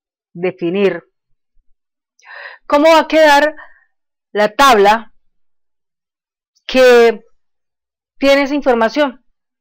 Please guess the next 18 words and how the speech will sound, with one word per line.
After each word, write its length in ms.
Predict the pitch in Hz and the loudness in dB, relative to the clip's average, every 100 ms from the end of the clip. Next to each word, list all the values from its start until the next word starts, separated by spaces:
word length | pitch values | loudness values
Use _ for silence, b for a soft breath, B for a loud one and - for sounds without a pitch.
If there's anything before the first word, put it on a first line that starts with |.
| _ _ _ - b b b b _ - | _ _ _ -20 b b b b _ -4
Esa 220 | 277 349 | -2 0
tabla 560 | 359 311 240 240 - - _ _ _ _ _ _ _ _ _ _ _ | 2 2 2 0 -2 -14 _ _ _ _ _ _ _ _ _ _ _
que 120 | - 214 | -10 -4
tiene 240 | 214 220 | -2 0
la 120 | 262 | 0
información 720 | 254 226 202 190 185 202 190 190 | 0 -2 -2 -2 -2 -6 -6 -8
se 180 | 214 | -6
llama 540 | 208 208 208 220 226 - _ _ _ _ _ _ _ _ _ _ _ _ _ b _ _ _ - | -2 -2 0 -2 -2 -10 _ _ _ _ _ _ _ _ _ _ _ _ _ b _ _ _ -2
T 380 | 247 262 - _ _ _ | 2 2 -2 _ _ _
servicios 680 | _ - 208 196 202 226 226 | _ -6 -6 -4 -6 -8 -8
producto. 680 | - 190 247 254 170 151 - | -4 -2 -2 -4 -14 -18 -16
Acá 220 | - 180 | -8 -4
la 160 | 196 196 | -4 -2
tenemos. 480 | 226 262 208 _ _ _ _ _ - - _ _ _ _ _ _ _ _ _ _ _ _ _ | -4 -4 -8 _ _ _ _ _ -20 -20 _ _ _ _ _ _ _ _ _ _ _ _ _
En 140 | 220 | -2
el 80 | 233 | 2
anterior 400 | 233 220 226 226 | 2 2 2 2
video 480 | 294 302 311 339 | 2 2 4 2